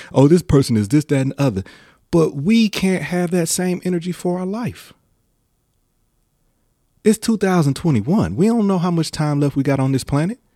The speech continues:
It's time to just be straightforward.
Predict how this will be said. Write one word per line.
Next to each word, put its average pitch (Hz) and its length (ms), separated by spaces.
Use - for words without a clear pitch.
It's 160 160
time 175 380
to 156 120
just 135 420
be 143 400
straightforward. - 1700